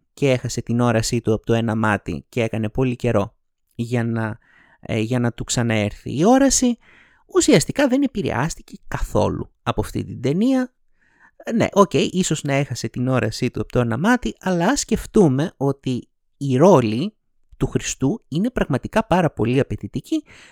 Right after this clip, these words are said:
φυσικά λόγω της σκηνής της Σταύρωσης. Οπότε, ναι, εντάξει, άμα βρίσκεσαι μπροστά από ένα μαστίγιο και σε μαστιγώνουνε,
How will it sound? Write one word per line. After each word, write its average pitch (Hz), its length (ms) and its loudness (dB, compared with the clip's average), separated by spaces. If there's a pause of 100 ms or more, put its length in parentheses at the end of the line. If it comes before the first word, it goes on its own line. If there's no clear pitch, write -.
(140)
φυσικά - 580 2
λόγω 156 520 2
της 220 200 -2
σκηνής 131 380 -2
της - 120 -10
Σταύρωσης. 104 760 -2 (380)
Οπότε, 135 600 0 (380)
ναι, 117 180 -2 (200)
εντάξει, - 560 -10
άμα 185 260 4
βρίσκεσαι 156 520 2
μπροστά 131 420 4
από 120 260 -2 (100)
ένα 135 260 0
μαστίγιο 131 760 2
και - 140 -6
σε - 120 -4
μαστιγώνουνε, 135 800 2